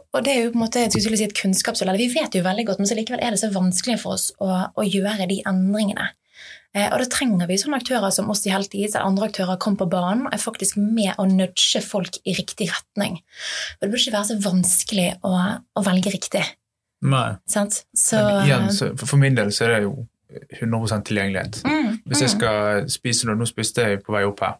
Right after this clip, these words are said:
Speaker 1: Mm.
Speaker 3: det er jo Asian street food, så det er min go-to.
Speaker 1: Mm.
Speaker 3: Men hvis du går innom, går innom Kiwi, går innom
Speaker 1: Mm.
Speaker 3: Meny, Rema tusen, Meny har av og til noe godt i, i varmdisken som ikke er liksom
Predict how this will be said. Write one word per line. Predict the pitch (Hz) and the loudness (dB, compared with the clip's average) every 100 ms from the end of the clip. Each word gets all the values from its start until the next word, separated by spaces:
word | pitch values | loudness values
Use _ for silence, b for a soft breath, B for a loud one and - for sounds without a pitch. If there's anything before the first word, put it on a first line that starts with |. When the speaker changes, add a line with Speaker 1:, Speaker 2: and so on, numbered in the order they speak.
| _ - | _ 0
Speaker 1:
Mm. | 143 | 2
Speaker 3:
det | 123 | 4
er | 107 | 2
jo | 98 | 2
Asian | 101 101 95 | 0 -2 -4
street | - 98 98 | -4 -4 -4
food, | - - | -6 -4
så | 101 98 104 - - - - 123 | 0 2 0 0 2 6 8 8
det | |
er | 120 | 6
min | 117 | 2
go-to. | 117 110 107 98 - B B B B | 2 0 0 -2 -4 B B B B
Speaker 1:
Mm. | 226 214 196 | 0 4 4
Speaker 3:
Men | 135 - | 4 2
hvis | 131 131 | 0 2
du | |
går | 143 151 | 4 6
innom, | 143 120 - - | 6 4 -2 -8
går | - 123 | -2 0
innom | 113 | 0
Kiwi, | 98 104 98 92 | 0 -2 -2 -2
går | 107 | -2
innom | 104 104 98 92 | 0 0 -2 -4
Speaker 1:
Mm. | - 208 202 98 | -4 0 2 4
Speaker 3:
Meny, | 101 104 98 101 | 4 2 0 -4
Rema | - 104 | -4 -2
tusen, | - 107 - 104 B B B - | 0 -2 -4 -12 B B B 0
Meny | 135 151 | 6 6
har | 123 123 | 6 2
av | 107 | 2
og | 107 | 2
til | 107 | 0
noe | 104 104 | 0 0
godt | 104 | -2
i, | - - 107 | -4 -2 0
i | |
varmdisken | 107 104 107 - 101 | 0 0 -2 0 0
som | 104 101 | 0 0
ikke | 107 | 0
er | 98 | -2
liksom | 95 101 95 | -2 -2 -4